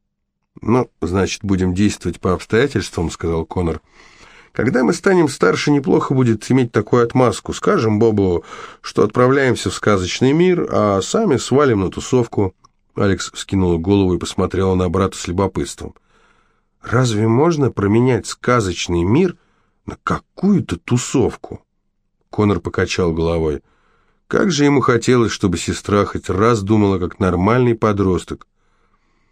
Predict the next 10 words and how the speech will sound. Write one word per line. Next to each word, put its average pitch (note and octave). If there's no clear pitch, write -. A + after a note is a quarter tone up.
"Я G#2+
вечно A#2
забываю, A2+
что F#2
в -
тринадцатилетней G#2
тебе A2
живет A2+
восьмидесятилетняя A2
старушенция", -